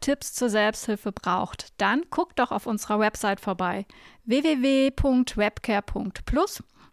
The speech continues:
Dort findet ihr außer den Selbsthilfetipps auch noch professionelle Hilfeangebote, falls ihr alleine nicht weiterkommt.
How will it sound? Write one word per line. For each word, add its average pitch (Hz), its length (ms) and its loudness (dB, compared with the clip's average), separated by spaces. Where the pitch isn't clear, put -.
Dort 226 180 -4
findet 269 240 0
ihr 220 180 0
außer 330 260 4
den 262 160 4
Selbsthilfetipps 226 920 -2
auch 262 360 4
noch 285 300 4
professionelle 240 600 2
Hilfeangebote, 208 880 0
falls 226 300 0
ihr 226 120 -2
alleine 220 260 2
nicht 226 180 0
weiterkommt. 208 520 -2